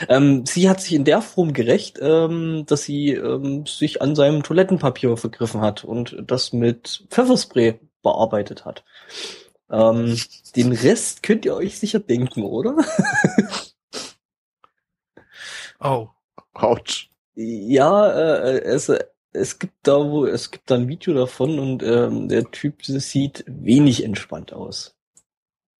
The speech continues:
Speaker 1: Also er hat sich da damit t-, tatsächlich irgendwo den Hintern abgewischt und ja.
Speaker 3: Okay.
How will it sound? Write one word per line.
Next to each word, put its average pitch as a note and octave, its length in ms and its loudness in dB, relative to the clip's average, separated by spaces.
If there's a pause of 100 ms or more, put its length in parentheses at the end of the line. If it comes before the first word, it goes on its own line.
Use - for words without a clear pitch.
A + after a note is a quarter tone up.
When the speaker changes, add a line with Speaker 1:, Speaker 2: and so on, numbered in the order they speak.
(640)
Speaker 1:
Also B2 160 -4
er A#2 80 2
hat B2 100 -4
sich - 120 -16
da A#2 140 4
damit A#2+ 400 0 (100)
t-, - 80 -2 (180)
tatsächlich B2+ 520 0
irgendwo B2+ 320 -2
den A#2+ 180 2
Hintern C3 280 2
abgewischt - 560 0
und A#2 500 0 (1300)
ja. G2+ 340 2 (3000)
Speaker 3:
Okay. F#2 800 -2